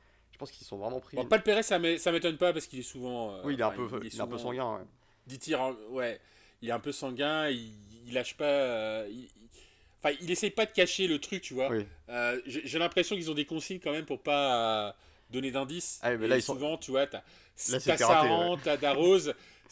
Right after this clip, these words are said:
Speaker 2: Tu vois, Saran, Darroze, ils sont toujours sur la retenue quand ils font leur truc.
Speaker 1: Ouais, et puis derrière,
Speaker 2: Ils
Speaker 1: t'as,
Speaker 2: font leur,
Speaker 1: t'as
Speaker 2: leur,
Speaker 1: Pérez qui fait
Speaker 2: euh,
Speaker 1: coup de
Speaker 2: leur
Speaker 1: cœur.
Speaker 2: réunion. Ouais.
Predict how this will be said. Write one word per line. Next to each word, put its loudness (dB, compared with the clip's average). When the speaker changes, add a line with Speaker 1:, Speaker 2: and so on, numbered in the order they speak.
Speaker 2:
Tu -2
vois, 6
Saran, 4
Darroze, 6
ils -8
sont -12
toujours -8
sur -2
la 4
retenue -4
quand -6
ils -2
font -14
leur -6
truc. -6
Speaker 1:
Ouais, -2
et -8
puis -12
derrière, 6
Speaker 2:
Ils 0
Speaker 1:
t'as, 2
Speaker 2:
font 4
leur, 0
Speaker 1:
t'as -2
Speaker 2:
leur, 0
Speaker 1:
Pérez 6
qui -4
fait 4
Speaker 2:
euh, -6
Speaker 1:
coup 2
de 2
Speaker 2:
leur -2
Speaker 1:
cœur. 8
Speaker 2:
réunion. -6
Ouais. 4